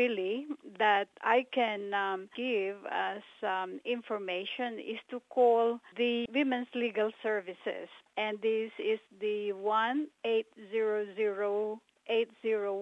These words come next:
one five zero one, uh, line where they can get, uh, advice. And also, if they need to have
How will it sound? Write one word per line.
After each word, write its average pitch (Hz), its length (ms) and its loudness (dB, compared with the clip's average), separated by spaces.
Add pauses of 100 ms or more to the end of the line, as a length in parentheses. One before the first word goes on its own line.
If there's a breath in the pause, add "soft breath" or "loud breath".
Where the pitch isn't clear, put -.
(160)
one 214 220 -4 (640 soft breath)
five 226 340 4 (200)
zero 208 320 0 (280)
one, 165 140 -2 (340)
uh, 190 260 -2 (180)
line 185 340 0 (220)
where 208 240 2
they 202 200 -2 (100)
can 196 160 -4 (140)
get, 190 240 0
uh, 185 180 0 (120)
advice. 175 540 -6 (280)
And 214 120 -2 (340)
also, 294 360 4 (220)
if 247 140 -6 (120)
they 226 120 8 (160)
need 208 240 0 (100)
to 226 140 -4 (360)
have 208 300 4